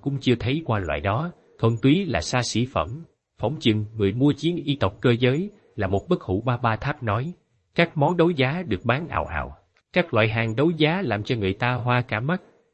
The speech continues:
đưa ra một món cũng đủ để làm cho các vực chủ phải điên cuồng.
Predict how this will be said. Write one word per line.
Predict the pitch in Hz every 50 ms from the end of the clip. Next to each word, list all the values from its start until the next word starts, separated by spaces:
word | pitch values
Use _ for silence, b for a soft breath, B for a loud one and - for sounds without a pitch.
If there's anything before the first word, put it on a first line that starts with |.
| _ _ _
đưa | - 160 170 170
ra | 160 143 131
một | 123 101 95 - -
món | 123 127 139 165 190
cũng | - - 120 135 135 120
đủ | 101 90 101 143 160
để | 131 127 123
làm | 113 90 80 80 90
cho | - 131 -
các | 165 160 - -
vực | 104 92 - -
chủ | - 98 95 104 - 90
phải | - - 120
điên | 127 139 135 135 123
cuồng. | - 110 90 85 82 80